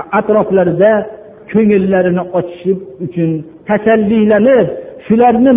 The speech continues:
miriqib tomosha qilib xursand bo'lishlik uchun o'tirishgan edilar. "Va hum ala ma yaf'aluna bil mu'minina shuhud." Ular mo'minlarga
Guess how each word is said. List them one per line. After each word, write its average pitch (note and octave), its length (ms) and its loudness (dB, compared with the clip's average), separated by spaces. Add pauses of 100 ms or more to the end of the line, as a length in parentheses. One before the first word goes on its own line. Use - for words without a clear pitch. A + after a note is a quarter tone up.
miriqib F4 640 2
tomosha C#4 500 2
qilib B3+ 280 0
xursand A#3 380 -2
bo'lishlik G3 360 -2
uchun F3 200 -4
o'tirishgan A#2 440 -6
edilar. - 300 -20 (2500)
"Va B2 160 2
hum C4 300 4 (300)
ala A#3 360 2
ma A3 180 4
yaf'aluna G3+ 600 2
bil F3+ 200 0
mu'minina D3+ 520 2
shuhud." A2+ 320 -4
Ular F#3+ 300 2
mo'minlarga G#3+ 800 2